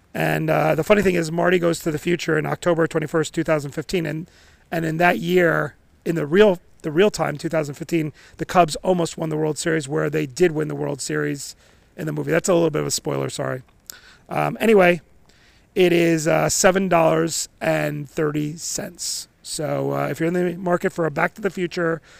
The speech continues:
two almanac, it's pretty cheap. And the last one is Batman v Superman. I did see it. I did like it.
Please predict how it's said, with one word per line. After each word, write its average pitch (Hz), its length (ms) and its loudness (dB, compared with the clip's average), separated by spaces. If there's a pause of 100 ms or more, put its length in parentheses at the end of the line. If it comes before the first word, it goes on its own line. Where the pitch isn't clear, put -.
(140)
two 226 320 2
almanac, 156 540 0
it's - 100 -14
pretty 143 200 -4
cheap. - 200 -12 (1160)
And 196 100 2
the 190 60 8
last 220 280 8
one 208 200 8
is 190 240 4
Batman 208 400 6
v 190 140 2
Superman. 214 360 4
I 185 60 4
did 208 160 0
see 247 160 4
it. 233 80 8
I 202 80 4
did 240 160 2
like 269 200 6
it. - 160 -4